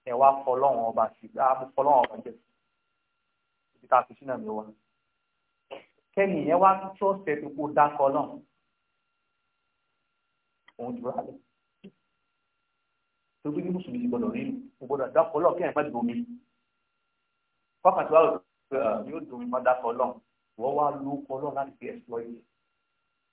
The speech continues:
Mas Rọ́jú ló ní àtọ́ bí ọmọ dada. Ẹni tó fún yàn ládéhùn, ó fún yàn ní covenant, ó fún ní contract,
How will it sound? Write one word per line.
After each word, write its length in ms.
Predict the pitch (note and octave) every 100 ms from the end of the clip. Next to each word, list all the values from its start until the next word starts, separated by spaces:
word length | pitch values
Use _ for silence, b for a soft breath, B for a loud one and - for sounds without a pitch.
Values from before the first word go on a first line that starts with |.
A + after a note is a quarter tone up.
| _ _ _ _ _ _ _ _ _ _ _ _ _ _ _ _ _ _ _ _ _ _ _ _ _ _ _ _ _ _ _ _ - - _ _ A#2 A2+
Mas 140 | B2 B2 A#2+
Rọ́jú 320 | C3+ D3+ D#3
ló 120 | E3+
ní 120 | G3 F#3+ -
àtọ́ 640 | A#2+ A2 A2 - E3 G#3
bí 120 | G3+ C4 - -
ọmọ 220 | C#3 A#2+
dada. 200 | G#2 - _ _ _ _ _ _
Ẹni 160 | E3+ E3+
tó 100 | F#3+
fún 200 | G#3 A3
yàn 180 | F#3+ B2+
ládéhùn, 420 | C3 C#3+ B2+ B2 - _ _ _ _ -
ó 20 |
fún 140 | F3 G3
yàn 100 | D3
ní 80 | B2+
covenant, 540 | C#3+ C#3 C#3+ C#3 C3+ _ _ _ _
ó 60 | E3
fún 180 | - D3
ní 80 | D3+
contract, 560 | D#3+ E3 - D#3+ D3+